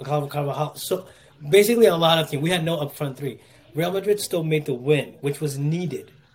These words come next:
They won today, and which was a needed win. If they would have lost, it would have been nightmare because, think about it. Atletico, I saw the Atletico game and covering La Liga a little bit. Atletico did good.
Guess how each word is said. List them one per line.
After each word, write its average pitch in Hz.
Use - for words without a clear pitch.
They 160
won 156
today, 127
and 143
which 151
was 165
a 156
needed 151
win. 131
If -
they 165
would 175
have 147
lost, 170
it 147
would 151
have 147
been 139
nightmare 139
because, 131
think 180
about 127
it. 104
Atletico, 202
I 156
saw 175
the 156
Atletico 165
game 151
and 131
covering 151
La 139
Liga 151
a 139
little 127
bit. 120
Atletico 202
did 143
good. 156